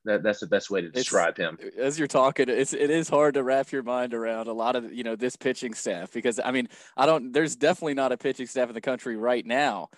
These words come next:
Speaker 2: like Tennessee. I don't, I mean, historically, I don't even know if there is. It, it, it's, it, at least so far, the numbers they're putting up. Now, you know, it's still a lot of baseball to play. Uh, but, Ben, I'll end it with, with this.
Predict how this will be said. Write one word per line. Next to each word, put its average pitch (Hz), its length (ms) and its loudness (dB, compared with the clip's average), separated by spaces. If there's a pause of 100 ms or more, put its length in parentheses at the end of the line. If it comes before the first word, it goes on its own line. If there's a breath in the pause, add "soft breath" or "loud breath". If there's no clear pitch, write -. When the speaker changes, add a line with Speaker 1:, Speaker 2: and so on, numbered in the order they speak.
(180 soft breath)
Speaker 2:
like 117 200 2
Tennessee. 107 500 -4
I 113 60 0
don't, 120 220 -2
I - 100 -4
mean, 127 220 -4 (180)
historically, 139 800 -4
I 104 60 -2
don't 110 140 -2
even 104 160 -6
know 98 120 -6
if 92 100 -12
there 107 120 -8
is. 92 220 -10
It, 104 160 -8
it, 110 280 -8
it's, - 200 -6
it, - 260 -4 (240 loud breath)
at 139 80 2
least 156 220 0
so 190 160 4
far, 180 320 2
the 107 80 -10
numbers 143 340 -4
they're 147 140 -4
putting 147 320 -4
up. 139 200 0
Now, 113 320 -2
you 147 120 -4
know, 110 100 -2
it's 117 140 -6
still 147 160 -2
a - 20 0
lot 120 180 2
of 107 80 -4
baseball 127 360 -2
to 98 120 -8
play. 71 260 -6 (420 loud breath)
Uh, 101 280 -2
but, 135 220 -2
Ben, 160 320 4
I'll 190 220 2
end 180 180 2
it 175 100 2
with, 143 240 0
with 131 180 -4
this. 139 360 0